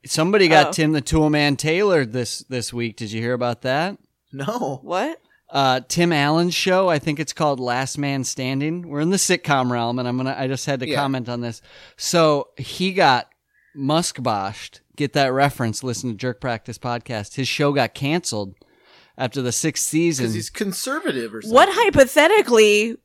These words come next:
Speaker 2: if you didn't <laughs> listen to the Jerk Practice <laughs> Podcast, does musbosh mean?
Speaker 1: Uh, he, he got f-, the fucking axe because apparently
Speaker 2: Wow.
Speaker 1: he compared,
Speaker 3: From
Speaker 1: uh, liberal Hollywood to nineteen thirties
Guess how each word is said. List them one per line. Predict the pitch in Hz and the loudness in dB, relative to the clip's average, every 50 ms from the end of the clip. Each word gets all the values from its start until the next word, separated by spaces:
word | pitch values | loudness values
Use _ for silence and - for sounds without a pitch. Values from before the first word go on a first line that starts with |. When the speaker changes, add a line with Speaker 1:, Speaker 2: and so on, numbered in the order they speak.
| _ _ - | _ _ 2
Speaker 2:
if | - 214 220 220 - | 4 4 4 4 2
you | 247 240 240 233 | -2 0 0 2
didn't | 202 233 262 240 240 202 | 4 4 4 4 4 0
<laughs> | 254 277 | 2 6
listen | 277 - - - 415 294 269 | 6 6 6 6 4 4 4
to | 247 294 285 | 4 4 4
the | 294 - | 2 2
Jerk | - - - - - 226 - - | 0 2 4 4 4 4 0 -2
Practice | - 269 240 233 226 254 - - - 339 240 254 - - - - | -4 -2 0 0 0 0 -2 -4 -2 -2 -2 -2 -4 -6 -8 -10
<laughs> | - - | -4 -4
Podcast, | - - 240 _ _ _ _ - - - 190 185 165 180 214 - - | -4 -4 -4 _ _ _ _ -12 -2 2 2 4 4 2 -2 -4 -4
does | 311 320 262 262 | -4 -4 -4 -4
musbosh | 262 247 285 392 466 - - _ - 262 165 156 160 180 - - - | -6 -4 -4 -4 -4 -6 -10 _ 2 2 2 4 2 -2 -6 -10 -14
mean? | 214 196 190 170 165 156 151 156 147 - _ _ _ _ _ _ | -8 -6 -6 -4 -6 -6 -8 -12 -18 -20 _ _ _ _ _ _
Speaker 1:
Uh, | - 165 165 156 147 139 127 - - _ - _ _ | 0 4 6 6 6 4 2 -2 -6 _ -20 _ _
he, | - - 156 160 165 | -10 -8 -6 -6 -6
he | 120 117 175 202 | -2 0 0 0
got | 190 190 175 160 151 131 - _ _ - | 2 4 6 6 6 4 2 _ _ -18
f-, | 135 - - - | -18 -18 -16 -20
the | - - 139 131 | -10 -4 -4 -4
fucking | - - - 135 131 - 117 107 | -4 0 -2 -2 -2 -2 -6 -8
axe | 95 101 131 143 131 90 - _ _ - - - - - - - _ _ _ _ _ _ _ _ _ _ _ | -6 -4 -2 -2 -2 -2 -6 _ _ -14 -12 -10 -10 -12 -14 -16 _ _ _ _ _ _ _ _ _ _ _
because | - 131 123 - 139 131 123 123 107 | -6 -6 -6 -2 -2 0 0 0 -2
apparently | 123 101 131 147 143 104 107 127 | -4 -4 0 2 4 4 6 6
Speaker 2:
Wow. | 156 165 165 185 190 190 185 190 185 175 | 8 8 8 8 8 8 6 6 6 6
Speaker 1:
he | 165 | 4
compared, | 151 143 143 143 139 131 | 4 4 4 4 4 2
Speaker 3:
From | 127 | 2
Speaker 1:
uh, | 127 127 120 120 117 117 - _ _ - | 2 2 2 0 0 -4 -6 _ _ -10
liberal | 127 127 147 160 143 135 147 139 127 | -4 0 2 2 4 4 4 2 2
Hollywood | 123 139 147 151 160 170 165 156 143 135 131 131 131 117 - | 4 6 8 8 10 10 8 6 4 6 4 4 4 2 2
to | 147 131 123 110 113 | 2 2 2 2 0
nineteen | 135 139 135 143 143 135 - 147 139 131 117 | -2 2 4 4 2 2 2 0 0 0 0
thirties | - 135 135 135 135 131 120 113 107 - - | 0 0 0 2 0 0 -2 -2 -6 -8 -12